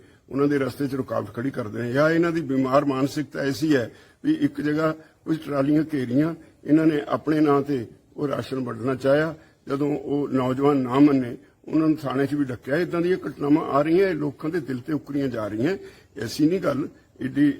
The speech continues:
ਇਮਿਊਨ ਨਹੀਂ ਹੈ ਇਹ ਜਥੇਬੰਦੀਆਂ। ਇਹ ਜਥੇਬੰਦੀਆਂ ਸਭ ਕੁਝ ਸੋਚ ਸਮਝ ਕੇ ਫੈਸਲਾ ਕਰਦੀਆਂ। ਅਹ, ਇੱਕ ਵਾਰੀ ਇਸ ਤਰਾਸਦੀ ਵਿੱਚੋਂ ਅਸੀਂ ਨਿਕਲ ਜਾਈਏ,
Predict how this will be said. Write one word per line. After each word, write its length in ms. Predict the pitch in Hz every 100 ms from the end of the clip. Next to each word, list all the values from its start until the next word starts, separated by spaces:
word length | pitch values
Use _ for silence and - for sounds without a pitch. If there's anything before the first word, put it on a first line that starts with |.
| - -
ਇਮਿਊਨ 460 | 143 147 143 165 165
ਨਹੀਂ 240 | 131 131
ਹੈ 60 | 185
ਇਹ 160 | 185
ਜਥੇਬੰਦੀਆਂ। 640 | 165 156 151 151 147 160 165
ਇਹ 40 |
ਜਥੇਬੰਦੀਆਂ 480 | 123 117 131 139 156
ਸਭ 160 | 147
ਕੁਝ 180 | 131 160
ਸੋਚ 220 | - 117
ਸਮਝ 220 | - 147 151
ਕੇ 140 | 165
ਫੈਸਲਾ 380 | 143 135 - 143
ਕਰਦੀਆਂ। 400 | 113 104 139 190
ਅਹ, 760 | - - - - 131 143 139
ਇੱਕ 220 | 165 139
ਵਾਰੀ 220 | 147 147 156
ਇਸ 120 | 143
ਤਰਾਸਦੀ 480 | - 131 123 107 143
ਵਿੱਚੋਂ 260 | 135 147
ਅਸੀਂ 180 | 139 143
ਨਿਕਲ 340 | 120 - 143
ਜਾਈਏ, 220 | 131 113